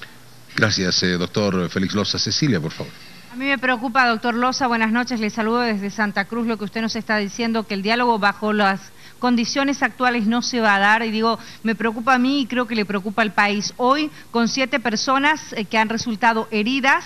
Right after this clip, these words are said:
Speaker 2: después de este enfrentamiento entre la policía y los médicos en la ciudad de La Paz. La iglesia interviene, la iglesia les pide a los médicos que levanten el paro, que levanten la huelga, les pide una pausa en estos días ya tan cerca de la Navidad. ¿Es posible que lo hagan, doctor Loza?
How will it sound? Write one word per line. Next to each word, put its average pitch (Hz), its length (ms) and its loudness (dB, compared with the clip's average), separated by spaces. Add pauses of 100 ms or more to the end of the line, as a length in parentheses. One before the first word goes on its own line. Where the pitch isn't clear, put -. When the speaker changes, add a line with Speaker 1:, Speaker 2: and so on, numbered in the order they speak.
Speaker 2:
después 214 420 -4
de 247 80 -4
este 233 140 -4
enfrentamiento 214 640 0
entre 208 180 -4
la 202 80 0
policía 196 440 -4
y - 20 -4
los 208 180 0
médicos 220 460 -4
en 196 80 -6
la 190 100 -2
ciudad 208 240 -2
de 214 80 0
La 190 140 0
Paz. 180 240 0 (420)
La 269 180 4
iglesia 339 380 0
interviene, 233 680 2
la 208 100 0
iglesia 262 420 -2
les 247 200 -2
pide 349 320 0
a 302 40 4
los 240 140 2
médicos 269 480 0
que 262 120 -4
levanten 240 460 0
el 214 140 0
paro, 285 400 4
que 226 80 -6
levanten 226 480 0
la 226 100 4
huelga, 285 520 2 (200)
les 226 180 0
pide 294 220 0
una 277 160 6
pausa 285 640 6
en 262 80 2
estos 277 340 0
días 277 300 2
ya 240 180 2
tan 254 200 0
cerca 247 580 2
de 226 140 0
la 226 100 4
Navidad. 214 480 2
¿Es 277 140 0
posible 311 480 -2
que 254 100 -4
lo 233 140 4
hagan, 277 300 4
doctor 226 340 -2
Loza? 240 460 0